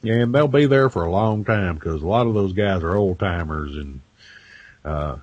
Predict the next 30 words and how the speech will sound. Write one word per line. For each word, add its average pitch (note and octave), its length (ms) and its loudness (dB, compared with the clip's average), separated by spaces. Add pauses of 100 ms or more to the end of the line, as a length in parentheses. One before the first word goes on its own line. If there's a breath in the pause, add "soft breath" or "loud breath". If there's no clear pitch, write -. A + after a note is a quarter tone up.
it's D#2+ 120 -12
kinda, A#2+ 360 0
once G#2 360 -2
you A2 60 -6
get C3+ 160 4
set C3+ 320 2
in A#2+ 60 -8
your A#2 120 0
ways, C#3 460 4
it's E2+ 160 -4
kinda G#2+ 340 -4
hard G#2 280 0
to G#2 80 -12
change. - 760 -14 (1080 loud breath)
So, C3+ 360 4 (880 loud breath)
there's C3+ 200 6
a A2+ 40 2
lot D#3 400 2
more C3 440 4 (220)
software G#2 680 0 (380)
that G2 120 -2
we G#2 140 0
could - 120 -6
talk B2+ 260 0
about, B2+ 400 0 (460)
but F#2 440 2 (1200)
we'll B2+ 260 2
get C3 300 2
to G#2+ 220 4
it G#2 120 0